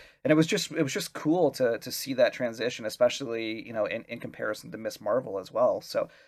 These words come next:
I think they did a really, really, really good job on both those characters. Um, I, I enjoyed how different all the superheroes felt, right? Like, that was really key to me. They all actually have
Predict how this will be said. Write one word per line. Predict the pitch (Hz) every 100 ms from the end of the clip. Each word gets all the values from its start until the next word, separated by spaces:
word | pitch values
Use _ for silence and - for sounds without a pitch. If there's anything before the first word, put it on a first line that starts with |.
| _ -
I | 135
think | 214
they | 330
did | 302 156
a |
really, | 135 120 123 127 120
really, | 117 113
really | 107 107 104
good | 104 101
job | 110 95 98
on | 90
both | 101 101 -
those | 123 -
characters. | 131 120 131 151 170 170 -
Um, | 95 95 98 120
I, | 131 -
I | 139
enjoyed | 147 135 135 147 160 170 156 - - -
how | - 135 131 127 -
different | 127 127 - 127 113 110
all | 120 120 117 123 -
the | 120
superheroes | - - - 104 107 98 98 -
felt, | 95 87 78 - -
right? | 110 113 -
Like, | 123
that | 139 156 165
was | 175 -
really | 127 120
key | 110 - 113
to | 110
me. | 104
They | 120
all | 143 185 233
actually | 113 143 - 135 123
have | 107 123 113 110